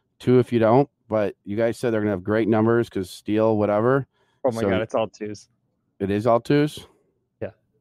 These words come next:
Speaker 1: Oh. I bought Hayward Pool thing. I bought Hayward Pool. A guy in the chat said the Hayward Pool, you know.
Speaker 2: Yep.
Speaker 1: Yeah, why aren't T S X tickers in pro, uh, Luke?
Speaker 2: Don't know.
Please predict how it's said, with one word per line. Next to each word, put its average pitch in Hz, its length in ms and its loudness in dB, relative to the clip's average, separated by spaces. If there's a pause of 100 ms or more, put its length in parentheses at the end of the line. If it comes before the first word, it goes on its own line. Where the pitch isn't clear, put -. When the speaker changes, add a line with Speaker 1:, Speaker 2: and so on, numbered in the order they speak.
(1080)
Speaker 1:
Oh. 87 220 -8 (1200)
I 101 80 -2
bought 127 240 2
Hayward 123 400 4
Pool 131 320 2
thing. 92 300 -4
I - 20 -2
bought 104 240 0
Hayward 117 380 0
Pool. 113 360 2 (280)
A 104 60 -8
guy 117 200 2
in 117 80 6
the 110 60 2
chat 120 320 0
said 107 240 -2
the 104 80 0
Hayward 107 340 -2
Pool, 104 320 -2
you 101 100 -4
know. 98 300 -4 (1400)
Speaker 2:
Yep. 123 240 0 (120)
Speaker 1:
Yeah, 170 120 6
why 143 320 4
aren't 190 360 2
T 180 180 2
S 175 160 0
X 165 160 -4
tickers 165 300 -2
in 135 100 0
pro, 165 260 2 (240)
uh, 98 260 -4
Luke? 95 340 -6 (800)
Speaker 2:
Don't 214 200 -2
know. 139 380 0